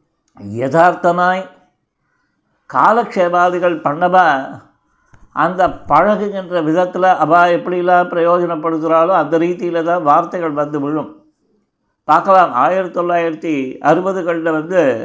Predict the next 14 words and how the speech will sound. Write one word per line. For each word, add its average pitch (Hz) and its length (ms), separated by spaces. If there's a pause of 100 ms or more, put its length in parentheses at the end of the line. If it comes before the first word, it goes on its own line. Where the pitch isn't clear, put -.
(800)
சுவாமிகள்லாம் 180 840
நிறைய 165 480 (160)
ஆர்டிகல்ஸ் 170 540
வந்து 165 240
எழுதியிருக்கா. 160 520 (1700)
அப்போ 139 300
எழுதச்சே 190 540
பார்த்தீங்கன்னா, 180 540
சேவா 175 380 (100)
சுவாமியோட, 170 640 (100)
வில்லிவாக்கம் 165 640
சேவா 170 380
சுவாமியோட 156 640
ஒரு 135 200